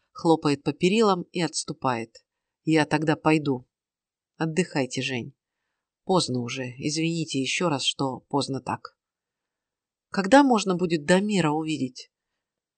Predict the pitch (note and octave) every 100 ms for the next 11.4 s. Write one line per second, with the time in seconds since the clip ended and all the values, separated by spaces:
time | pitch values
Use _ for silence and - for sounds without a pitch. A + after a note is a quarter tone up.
0 | _ E3 E3+ F#3+ F#3+ D#3+ D3 - E3 D3
1 | C3+ C3+ - - - - _ _ _ _
2 | _ F#3+ F3 G3 - - G3 - D3+ D#3+
3 | - _ _ _ _ _ _ - G3 -
4 | D#3+ - E3 D#3 - D3+ C#3+ _ _ _
5 | _ - D#3 D#3 D#3 F#3+ F3+ - - D#3
6 | D3 C#3 C3+ C3 - C#3 C3+ C#3+ C#3 B2+
7 | B2+ - _ _ _ _ _ _ _ _
8 | _ _ _ _ _ _ _ _ - C#3+
9 | D3+ - F3+ D#3+ E3+ - D3+ - E3 -
10 | D#3 - F#3+ E3 D3+ C#3+ E3 - - D#3
11 | C3+ - C3+